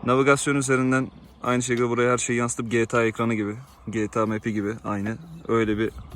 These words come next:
ekran geliyor. Müthiş bir şey. Gerçekten uzun yolda, yani yol bilmiyorsanız inanılmaz işe yarıyor.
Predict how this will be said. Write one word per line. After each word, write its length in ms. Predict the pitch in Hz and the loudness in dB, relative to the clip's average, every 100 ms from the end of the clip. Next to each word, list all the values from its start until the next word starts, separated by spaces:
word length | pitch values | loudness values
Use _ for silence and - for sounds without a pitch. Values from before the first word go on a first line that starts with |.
| - - - - - - - | -14 -14 -16 -18 -18 -14 -8
ekran 340 | 110 - 113 | -6 -4 -4
geliyor. 300 | 110 92 101 | -4 -6 -8
Müthiş 360 | 117 120 170 - | -8 -2 -4 -2
bir 40 | |
şey. 220 | 120 127 151 127 | -2 -2 -2 0
Gerçekten 540 | 135 139 123 135 131 | 2 2 2 0 0
uzun 260 | 127 120 135 | -2 2 4
yolda, 320 | 127 117 117 | 4 4 4
yani 200 | 117 117 | 4 4
yol 260 | 117 120 117 | 4 2 4
bilmiyorsanız 580 | 127 131 117 123 127 - | 4 4 2 0 0 0
inanılmaz 560 | 120 117 117 117 123 117 | 0 2 4 4 4 2
işe 200 | 107 107 | -2 -2
yarıyor. 400 | 101 92 98 | -2 -4 -6